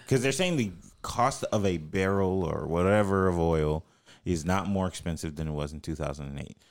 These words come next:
and, or when the last big thing happened. And then, and then back then,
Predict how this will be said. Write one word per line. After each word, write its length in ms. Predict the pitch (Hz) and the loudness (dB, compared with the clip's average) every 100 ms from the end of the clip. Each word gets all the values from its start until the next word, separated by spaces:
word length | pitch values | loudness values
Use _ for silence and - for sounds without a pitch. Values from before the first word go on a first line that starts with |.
| - - _ | -20 -20 _
and, 380 | 90 87 82 78 | -2 0 0 -2
or 240 | - 92 85 | 0 2 2
when 200 | 85 87 | 0 -2
the 80 | 82 | 0
last 520 | 80 80 78 - 80 | 0 0 -4 -8 -4
big 200 | 87 73 | -4 -4
thing 240 | - 78 73 | -6 -6 -6
happened. 380 | 73 - 76 - - - - | -8 -8 -12 -14 -20 -20 -6
And 200 | 92 85 | -4 0
then, 380 | 87 82 80 71 _ - | 0 0 -4 -8 _ -4
and 200 | 95 87 | -2 0
then 180 | 85 78 | 0 -2
back 260 | 80 78 | -4 -4
then, 280 | 87 95 82 | -2 -2 -2